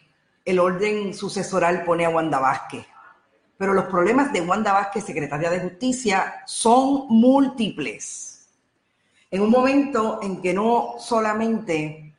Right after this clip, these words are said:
parecería que su entorno político gubernamental no la quiere en la silla de la gobernación, el país ya tiene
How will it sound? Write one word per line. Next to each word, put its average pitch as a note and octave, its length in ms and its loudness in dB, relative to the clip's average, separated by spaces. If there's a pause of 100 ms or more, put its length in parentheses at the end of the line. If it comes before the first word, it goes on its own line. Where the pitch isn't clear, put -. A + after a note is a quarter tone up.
(340)
parecería F3 720 -2
que F3+ 140 -6
su F3+ 220 -2
entorno G3+ 720 0
político F3+ 880 -2
gubernamental F3 1120 0
no E3 180 -2
la E3 160 2
quiere E3 460 0
en D#3 120 0
la C3+ 100 -2
silla D3+ 260 -2
de D#3 60 0
la D#3 100 2
gobernación, D#3+ 840 -2 (500)
el E3+ 180 -2
país F3+ 400 2
ya F#3+ 180 2
tiene D#3+ 640 -2